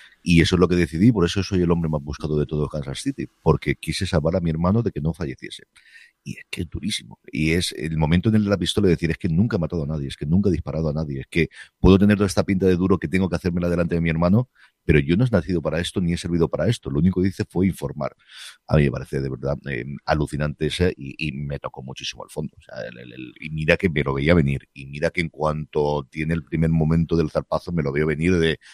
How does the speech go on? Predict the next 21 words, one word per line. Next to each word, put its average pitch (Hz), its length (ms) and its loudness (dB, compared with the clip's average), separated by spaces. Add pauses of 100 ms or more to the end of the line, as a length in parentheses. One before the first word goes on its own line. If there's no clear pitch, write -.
(160)
"Aquí 85 320 0
no 90 120 6
queda 80 200 0
ninguno 76 300 -2
de - 20 0
los 73 120 0
dos 73 140 -6
vivos". 65 300 -20
No 82 140 2
sé - 160 -2
cómo 82 180 2
va 80 80 8
a - 20 -2
acabar 73 220 -2
la 71 100 -2
cosa, 85 280 -8
pero 71 200 -12
ninguno 71 320 -8
de 67 60 -6
los 67 180 -12
dos. - 260 -8